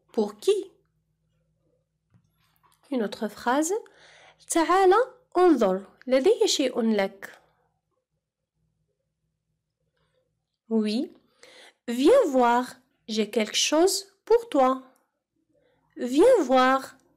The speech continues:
j'ai quelque chose pour toi. ماذا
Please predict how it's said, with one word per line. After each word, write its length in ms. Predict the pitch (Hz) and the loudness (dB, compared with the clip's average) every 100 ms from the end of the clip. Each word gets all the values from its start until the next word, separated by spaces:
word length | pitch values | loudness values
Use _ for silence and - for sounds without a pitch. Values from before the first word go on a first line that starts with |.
| - | -6
j'ai 240 | 254 302 | -2 0
quelque 200 | - 494 | 0 0
chose 300 | - 381 359 | 0 0 -2
pour 240 | - 320 - | -2 -6 -4
toi. 360 | 294 285 285 - _ _ _ _ _ _ _ _ _ _ _ _ _ _ _ _ _ _ _ _ _ _ _ _ _ _ - | -2 -2 -2 -12 _ _ _ _ _ _ _ _ _ _ _ _ _ _ _ _ _ _ _ _ _ _ _ _ _ _ 0
ماذا 640 | 302 403 392 269 302 - | 2 4 2 0 0 -2